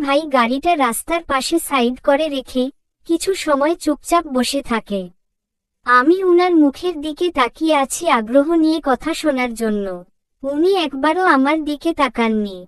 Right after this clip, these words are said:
"হিয়া, তুই বড় হয়েছিস, অনেক কিছুই বুঝিস।"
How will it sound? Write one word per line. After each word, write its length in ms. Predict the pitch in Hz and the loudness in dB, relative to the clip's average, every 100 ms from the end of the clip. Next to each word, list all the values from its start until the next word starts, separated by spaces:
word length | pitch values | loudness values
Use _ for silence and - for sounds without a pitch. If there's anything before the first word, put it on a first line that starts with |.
| _ _ _ _ | _ _ _ _
"হিয়া, 380 | 320 339 339 247 - _ _ - | 0 2 2 -2 -8 _ _ 0
তুই 200 | 339 403 | 2 4
বড় 280 | 370 294 269 | 6 4 4
হয়েছিস, 640 | 320 285 233 - 214 196 - - - _ _ _ - | 2 2 0 -2 -10 -10 -10 -10 -12 _ _ _ 2
অনেক 380 | 254 254 359 - | 4 4 0 -4
কিছুই 400 | - 370 - 381 392 | -4 -4 0 2 2
বুঝিস।" 520 | 277 233 220 208 | 2 0 -4 -6